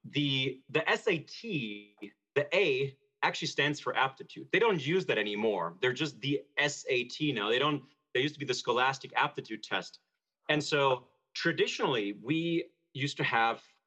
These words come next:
different test, different standardized tests, um, and they measured and assessed different things. Um, and so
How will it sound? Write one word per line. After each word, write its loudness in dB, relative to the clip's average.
different -2
test, -4
different 0
standardized 0
tests, -2
um, 2
and 2
they 2
measured 0
and -2
assessed -4
different -10
things. -4
Um, -2
and 0
so 2